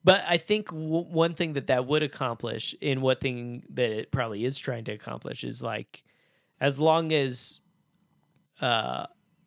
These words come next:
as long as people have, like, as long as people exist, <laughs> basically, in circumstances, like, they'll try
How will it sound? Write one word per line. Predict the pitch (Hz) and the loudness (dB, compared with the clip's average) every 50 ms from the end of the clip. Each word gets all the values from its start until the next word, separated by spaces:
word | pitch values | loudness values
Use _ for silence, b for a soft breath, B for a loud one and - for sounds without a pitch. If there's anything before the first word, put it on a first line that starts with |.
| _ _ _ _ _ _ _ _ _ _ _ - | _ _ _ _ _ _ _ _ _ _ _ -2
as | 156 143 131 131 | 0 0 2 2
long | 143 139 151 156 151 | 0 0 2 2 2
as | 147 143 139 127 - - - - _ _ - | 0 0 0 -2 -4 -6 -8 -10 _ _ -16
people | - - 151 143 143 - - 139 127 120 117 117 113 117 117 120 139 - _ _ _ _ _ _ _ _ _ _ _ _ _ _ _ _ _ - | -10 -6 -4 -6 -4 -2 -2 0 2 2 2 2 2 0 -2 -6 -10 -20 _ _ _ _ _ _ _ _ _ _ _ _ _ _ _ _ _ -12
have, | - - 143 131 123 120 117 117 120 123 123 120 123 - _ _ _ _ _ _ _ _ _ _ _ _ _ _ _ _ _ _ _ | -4 0 2 2 4 4 2 0 -2 -6 -14 -16 -16 -18 _ _ _ _ _ _ _ _ _ _ _ _ _ _ _ _ _ _ _
like, | - 147 135 - | -2 -2 0 0
as | 139 131 131 | 0 0 2
long | 170 185 175 | 2 2 2
as | 156 - | 0 -2
people | - 175 156 156 160 147 | -2 -2 0 2 2 2
exist, | 135 123 123 127 131 143 143 131 117 110 - - - - - - - _ - - - | 2 0 -4 0 2 4 4 4 4 2 0 0 -2 -4 -6 -12 -16 _ -8 -6 -2
<laughs> | - 170 | -2 2
basically, | 143 139 131 123 - - 127 120 - 131 113 107 110 117 - _ b b b b b b b b b b b | 2 2 2 2 0 -2 -6 -8 -6 -6 -4 -4 -4 -6 -8 _ b b b b b b b b b b b
in | - 147 131 127 120 113 113 117 123 - - | 0 0 2 2 0 -2 -4 -8 -10 -10 -8
circumstances, | - - - 135 127 - 139 120 113 - - 113 104 104 - - - - | -4 -2 0 0 0 -2 -4 -6 -6 -6 -6 -6 -6 -6 -8 -8 -8 -8
like, | 104 101 98 - | -8 -8 -8 -6
they'll | - 120 110 104 92 - _ _ _ _ _ _ - | -6 -4 -4 -4 -8 -10 _ _ _ _ _ _ -10
try | - - 143 113 110 110 | -4 -2 0 0 0 -2